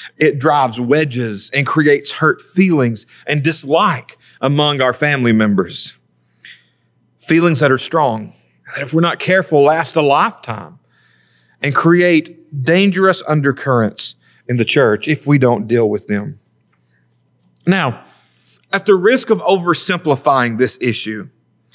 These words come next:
I want to say one more thing about it, about dealing with it. If it's something you struggle with, you need to surrender that to God. We need to bring every area of our life to God and ask Him to be Lord of all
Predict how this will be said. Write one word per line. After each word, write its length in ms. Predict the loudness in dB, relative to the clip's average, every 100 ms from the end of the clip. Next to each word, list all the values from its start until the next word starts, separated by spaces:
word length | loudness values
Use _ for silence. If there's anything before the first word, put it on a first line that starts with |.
| -20 _ _ _ _ -20 -4
I 100 | 2
want 180 | 4 2
to 100 | 2
say 160 | 2
one 220 | 4 2 0
more 160 | -4
thing 300 | -2 -2 0
about 300 | 0 -2 -6
it, 240 | -12 -18 -20 _ _ _ _ _ _ -20 _ -4
about 340 | -2 -2 -2
dealing 380 | 0 2 2 -2
with 180 | -4 -8
it. 260 | -20 _ _ _ _ _ _ _ _
If 180 | -4 0
it's 140 | 0 2
something 380 | 0 0 0
you 120 | 2 0
struggle 460 | 2 0 2 2
with, 260 | 4 0 0
you 160 | 2
need 220 | 4 4 0
to 60 |
surrender 540 | -2 -2 0 -2 0 2
that 200 | 2 0
to 100 | -4
God. 400 | -2 -2 -4 -16 _ _ _ _ -20 -16 0
We 200 | 2 2
need 180 | 0
to 100 | 0
bring 320 | 0 0 -2 -2
every 380 | 0 2 0 0
area 380 | 0 2 2
of 160 | 0 2
our 120 | 2
life 300 | 2 0 -2
to 80 | -2
God 300 | -2 -2 0
and 100 | 0
ask 320 | 0 0 -2
Him 140 | -2 -2
to 80 | 2
be 100 | 2
Lord 320 | 2 2 0
of 100 | 2
all 360 | 0 0 -4